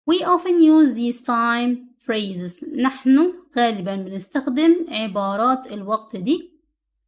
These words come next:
with the past simple، مع الماضي البسيط. زي ايه؟ زي yesterday، أمس، last year، العام الماضي، two weeks ago، يعني منذ أسبوعين، وفي تعبيرات كتير جدا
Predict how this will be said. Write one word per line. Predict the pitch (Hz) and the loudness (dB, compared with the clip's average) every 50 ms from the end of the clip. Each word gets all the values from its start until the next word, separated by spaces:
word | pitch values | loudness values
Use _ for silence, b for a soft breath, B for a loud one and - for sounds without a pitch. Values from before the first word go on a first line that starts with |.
| _ _ _ _ _ _ _ _ - | _ _ _ _ _ _ _ _ -2
with | 285 320 285 | 0 0 2
the | 294 269 | 0 0
past | 285 254 247 262 262 254 - - - - - | 0 0 0 0 -2 -4 -8 -14 -14 -10 -6
simple، | - 269 247 - - 196 180 180 175 - _ _ _ - | -4 -2 -2 -2 -4 -6 -8 -8 -10 -14 _ _ _ -8
مع | 226 233 247 240 247 254 262 269 254 262 - - - - | -6 -4 -2 -2 0 0 0 -2 -2 -4 -10 -16 -12 -8
الماضي | 226 226 220 220 208 202 202 208 214 202 226 226 220 214 - - | -8 -8 -6 -8 -8 -6 -6 -6 -6 -6 -6 -8 -8 -10 -12 -14
البسيط. | 202 196 185 214 240 240 - 277 262 240 - - _ _ _ _ _ | -14 -10 -6 -6 -4 -4 -2 -4 -4 -4 -6 -10 _ _ _ _ _
زي | 226 196 214 233 226 214 | -10 -6 -4 -4 -4 -4
ايه؟ | 196 196 208 214 208 180 - - | -6 -6 -8 -8 -8 -10 -12 -14
زي | 208 185 208 208 190 170 - - _ _ - | -10 -6 -6 -6 -6 -6 -10 -14 _ _ -8
yesterday، | 226 233 233 - - 185 180 175 196 208 233 269 285 277 - - - | -6 -6 -6 -6 -8 -8 -8 -6 -4 -2 0 0 0 -2 -4 -4 -4
أمس، | 226 240 285 339 330 - - - _ _ _ _ - | 0 2 2 2 2 0 -4 -12 _ _ _ _ -12
last | 214 208 208 196 196 196 - - - | -6 -4 -2 -2 -2 -4 -8 -10 -10
year، | 208 185 190 214 254 311 302 - | -8 -6 -4 -2 -2 -2 -2 -4
العام | 240 226 202 175 180 196 190 190 | -6 -6 -6 -6 -6 -6 -6 -6
الماضي، | 180 180 180 185 190 202 220 214 262 302 359 349 - - _ _ _ _ _ - 359 | -6 -6 -6 -6 -4 -6 -4 0 0 0 0 0 -4 -12 _ _ _ _ _ -6 -2
two | 359 349 311 262 | 0 0 0 0
weeks | 247 240 - - - 214 | 0 -2 -6 -8 -6 -6
ago، | 190 196 180 185 202 226 247 277 294 277 285 - _ | -6 -6 -6 -4 0 2 2 2 2 0 -4 -8 _
يعني | 247 220 220 208 196 208 214 233 | -8 -6 -4 -4 -4 -4 -4 -6
منذ | 220 220 226 220 220 220 208 202 196 185 185 | -6 -6 -6 -4 -4 -4 -4 -6 -8 -10 -12
أسبوعين، | 180 - 180 175 175 175 170 175 175 214 269 302 320 294 294 - - _ _ _ _ | -12 -10 -8 -8 -6 -4 -2 -2 0 4 4 6 6 4 2 -2 -10 _ _ _ _
وفي | 220 - - 294 330 381 370 330 | -14 -4 0 0 0 0 0 -4
تعبيرات | 330 262 202 196 196 202 214 240 254 254 - - | -6 -8 -10 -10 -10 -6 -4 -4 -4 -6 -8 -10
كتير | 190 175 254 262 226 | -6 -2 -2 -2 -2
جدا | 175 175 226 196 190 180 226 226 226 214 220 | -4 -6 -6 -6 -4 -4 -4 -4 -4 -6 -10